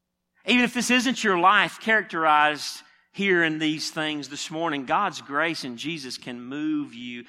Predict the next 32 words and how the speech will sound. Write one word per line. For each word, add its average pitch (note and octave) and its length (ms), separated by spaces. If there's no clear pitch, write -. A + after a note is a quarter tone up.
can C3 180
move C#3+ 300
me B2 320
through D#3 120
repentance D#3+ 680
into C#3+ 200
a B2+ 60
process E3 520
of B2+ 160
reprioritizing D#3 1120
our C3+ 160
lives D3 400
right C#3+ 380
on F3 240
into E3+ 440
the B2 120
daily D3+ 400
disciplines D3+ 800
required C#3+ 680
to B2+ 40
make C#3 320
holiness C#3 540
real B2+ 340
and G#2+ 140
practical A#2 500
in A2+ 80
our A2 120
lives. A2+ 360
God's B2 480
grace A#2 540
is A2+ 320
sufficient. - 600